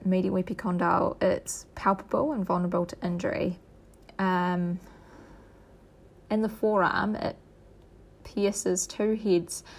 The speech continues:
it pierces the two heads of the flexor carpi ulnaris. So, um, it's kinda similar to how the median nerve goes through the two heads of the pronator teres.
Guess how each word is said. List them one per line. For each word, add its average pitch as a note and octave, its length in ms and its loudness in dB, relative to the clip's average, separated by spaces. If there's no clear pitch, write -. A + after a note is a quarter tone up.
it - 140 -8
pierces A#3+ 400 4
the G#3 100 0
two G3 240 0
heads F#3+ 540 -4
of F3+ 180 -6
the F#3+ 80 -6
flexor - 300 -8
carpi F#3 320 -4
ulnaris. F3+ 640 -2
So, B3 280 4
um, G3 540 2
it's - 140 -10
kinda F#3+ 180 -2
similar F3+ 340 0
to F#3+ 120 -8
how F3+ 260 -2
the F3 480 0
median F3+ 400 2
nerve F3 240 -4
goes - 260 -4
through F3 140 -2
the F3 80 0
two - 180 -6
heads F#3 300 -6
of F3+ 100 -10
the A3 60 -8
pronator F3+ 440 -6
teres. - 540 -10